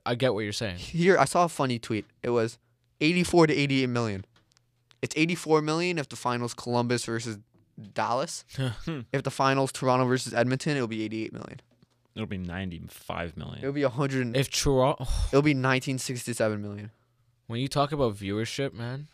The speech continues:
Speaker 1: that's when it, like,
Speaker 2: I'll cut that out.
Speaker 3: All right. So we had an idea. We're gonna go through the standings, thirty-one to one, and we're give 'em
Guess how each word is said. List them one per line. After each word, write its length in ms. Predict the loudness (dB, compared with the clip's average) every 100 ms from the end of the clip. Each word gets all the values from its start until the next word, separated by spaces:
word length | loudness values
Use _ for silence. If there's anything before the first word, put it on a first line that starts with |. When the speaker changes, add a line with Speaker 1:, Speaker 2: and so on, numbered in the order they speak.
| _ _ _ _ _ -2
Speaker 1:
that's 260 | -2 0
when 120 | -4 -4
it, 100 | -6 -20 -14
like, 160 | -12 0
Speaker 2:
I'll 100 | 0
cut 180 | 2 -4
that 120 | -4
out. 180 | -6 -12 _ _ _ _ _ _ -20 _ _
Speaker 3:
All 80 | 0
right. 200 | 0 -2 _ _ -6
So 240 | 0 2 4
we 180 | 4 2
had 160 | 0
an 60 | -2
idea. 340 | -4 -6 -8 -10
We're 100 | -4
gonna 120 | -2 -2
go 100 | -2
through 140 | -4
the 100 | -6
standings, 520 | -6 -4 -4 -6 -6
thirty-one 720 | -2 -2 0 -4 -4 -2 -2
to 140 | -2 -4
one, 440 | -2 -4 -4 -10 -14 _ _ _ _
and 100 | -6
we're 80 | -6
give 180 | -6 -6
'em 220 | -10